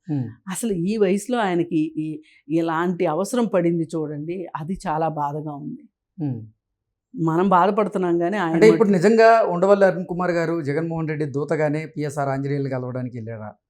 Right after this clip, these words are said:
Speaker 1: ఆ,
Speaker 2: అంతే.
Speaker 1: ఆ రాయబాదం కుదిర్చారా మరి?
Speaker 2: ఏమో మనకెట్లా తెలుస్తుంది?
Speaker 1: హ్మ్.
Speaker 2: వెళ్ళింది మట్టుకు అందుకే.
Speaker 1: ఓకే.
Speaker 2: వెళ్ళింది మట్టుకు అన్-, అందుకే. వాళ్ళిద్దరేం చుట్టాలు కాదు.
Speaker 1: హ్మ్.
Speaker 2: ఆ, కాకతాళీయం వాళ్ళిద్దరు ఒక కులం కావటం, ఒక సామాజిక వర్గం కావటం.
Speaker 1: హ్మ్.
Speaker 2: కానీ వెళ్ళడానికి మట్టుకు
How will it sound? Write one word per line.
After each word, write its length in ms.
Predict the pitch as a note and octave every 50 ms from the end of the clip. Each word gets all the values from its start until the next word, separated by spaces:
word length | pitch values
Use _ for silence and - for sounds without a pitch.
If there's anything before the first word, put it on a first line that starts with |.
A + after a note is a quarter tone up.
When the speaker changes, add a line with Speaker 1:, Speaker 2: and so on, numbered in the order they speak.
| _ _ - - - _ -
Speaker 1:
ఆ, 100 | A#3 C4
Speaker 2:
అంతే. 380 | C#4+ C#4+ - - - - - - -
Speaker 1:
ఆ 120 | D3+ D3+
రాయబాదం 540 | D3+ C#3+ D3 E3+ F3+ E3 F3 E3+ E3+ E3 D3+
కుదిర్చారా 540 | - E3+ D3+ D#3+ D3+ - - E3+ C#3+ C3 B2+
మరి? 300 | B2+ B2 A#2 B2 - - _ _ _ _ -
Speaker 2:
ఏమో 340 | A#3+ C4 D4 F#4 A4+ A4+ G4
మనకెట్లా 420 | C4 A#3+ A#3+ B3 C#4+ C#4+ C#4+ D4 D4
తెలుస్తుంది? 640 | C#4 C4+ B3+ B3 - - - D4 C#4+ D4 - - D#3+
Speaker 1:
హ్మ్. 100 | D3+ G#3
Speaker 2:
వెళ్ళింది 280 | G#3 A#3 C4+ C#4+ D4
మట్టుకు 260 | C#4 C#4+ C4 - C4+
అందుకే. 400 | - G3 G3+ G#3 - F#3+ D#3 - _ _ - E3+ D#3+
Speaker 1:
ఓకే. 320 | D3 A#2+ A#2+ A2+ A2 G#2+ _ _ _ _ _ _ _ _ _ _ _ _ _ _ -
Speaker 2:
వెళ్ళింది 320 | F3+ G3 A#3 C4 D4+ D4+ D#4+
మట్టుకు 300 | D4 C#4+ - E4 - C#4+
అన్-, 200 | G3+ F3+ F3+ -
అందుకే. 540 | D3+ E3 E3 E3 F#3 - E3+ D#3 - - - -
వాళ్ళిద్దరేం 460 | D3+ D3+ D#3+ D#3+ E3 E3+ G3+ A3 A#3
చుట్టాలు 400 | A3+ - - - - A3 A#3 G#3
కాదు. 340 | F#3 E3 D3+ C3+ - - - -
Speaker 1:
హ్మ్. 240 | E3+ D#3 C#3+ A#2 G#2+ - - -
Speaker 2:
ఆ, 40 | - - - _ _ - - _ - -
కాకతాళీయం 600 | E3 F3 G#3 G#3 C#4+ C#4+ C#4+ C4+ C4 A#3+ A3 F#3+
వాళ్ళిద్దరు 320 | F3 E3 E3+ D#3+ D#3+ G3+
ఒక 120 | F#3+ - F#3+
కులం 340 | E3+ - F3 E3+ F3 F3 F3+
కావటం, 480 | F3 D#3+ D3 C#3+ C#3 - D3 - - _ _ _ _ _ -
ఒక 120 | F3 D#3 -
సామాజిక 480 | - F3 E3+ F3 F#3+ G3 F#3+ F#3+ F#3+
వర్గం 340 | F3 E3 D#3+ D3 D#3 D#3 D3+
కావటం. 360 | D3 C#3 - C#3+ - - - - _ _ -
Speaker 1:
హ్మ్. 180 | D#3 D3+ C3 A2 G#2 - _ - -
Speaker 2:
కానీ 180 | A3 B3 A#3+
వెళ్ళడానికి 600 | G3 F#3 F3 F#3 G3+ G#3 A3 G#3+ G#3+ G3+ G3 F#3 F#3+
మట్టుకు 560 | F#3 F3+ E3 A3 G#3+ - D4+ E4+ F4+ E4+